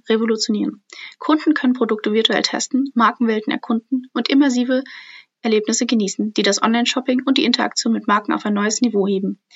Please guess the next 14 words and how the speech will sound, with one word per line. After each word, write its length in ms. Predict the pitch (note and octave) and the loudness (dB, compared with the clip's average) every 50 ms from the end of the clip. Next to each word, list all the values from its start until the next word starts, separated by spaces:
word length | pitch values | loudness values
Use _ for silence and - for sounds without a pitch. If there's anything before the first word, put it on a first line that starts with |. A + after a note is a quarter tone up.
| - - - - - - | -18 -18 -18 -14 -4 0
Durch 140 | - - | 0 2
diese 200 | - C4 C#4 D4+ | 2 4 4 4
Technologien 720 | D4 - C4 B3+ - B3 A#3 A3+ A3 - A3 A3+ A#3+ B3+ - | 4 2 2 2 2 2 2 2 0 0 0 0 0 0 2
werden 280 | A#3 A#3 A3+ G#3+ A3 | 2 2 2 2 2
Marken 400 | A3 G#3+ G#3 G#3+ - B3+ B3 - _ - | 2 2 2 2 0 -2 -2 -2 _ -4
weniger 420 | A3+ A3 A3+ A#3+ B3 C4 C#4 A#3+ | 0 0 2 2 2 0 0 0
an 80 | - A3+ | 0 0
die 140 | A3 - - | 0 0 0
eigene 240 | G#3+ G#3 A3 A3 G#3+ | 0 0 0 0 0
Domain 340 | A3+ G#3+ G#3 G#3 G#3 A3 | 0 0 0 0 0 0
oder 240 | - A#3 A3 G#3 - | 0 0 0 0 0
E-Commerce-Plattform 800 | - G#3 - A3+ A3 A3 A3+ - - A#3+ - - - A#3 A#3 A#3+ | -2 -2 -2 -2 -2 -2 -2 -4 -6 -6 -6 -4 -2 0 0 0
gebunden 360 | A#3+ A3+ - G3+ G3+ G3 G3 | 0 0 0 -2 0 0 0
sein. 340 | F#3+ G3 F#3+ G3 G3+ G3+ - | -2 -2 -4 -4 -6 -8 -12